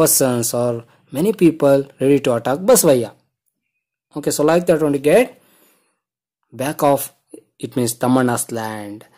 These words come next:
Such a war had become virtually inevitable. ನೋಡಿ ಇಲ್ಲಿ such a war, ಅಂತಹ ಒಂದು ಯುದ್ಧ ಅಂತಕ್ಕಂಥದ್ದು.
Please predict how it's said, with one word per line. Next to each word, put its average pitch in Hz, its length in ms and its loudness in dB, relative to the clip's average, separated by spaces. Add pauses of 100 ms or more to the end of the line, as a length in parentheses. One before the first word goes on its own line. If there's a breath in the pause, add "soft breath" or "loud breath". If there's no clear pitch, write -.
(320 soft breath)
Such 262 320 4
a 196 60 4
war 156 200 6
had 147 580 -2
become 165 580 2
virtually 196 520 4
inevitable. 147 680 4 (400)
ನೋಡಿ 117 180 -6
ಇಲ್ಲಿ 185 360 2 (200)
such 190 280 0
a 214 40 6
war, 185 360 2
ಅಂತಹ 165 400 0
ಒಂದು 185 220 2
ಯುದ್ಧ 160 260 -2
ಅಂತಕ್ಕಂಥದ್ದು. 151 920 -2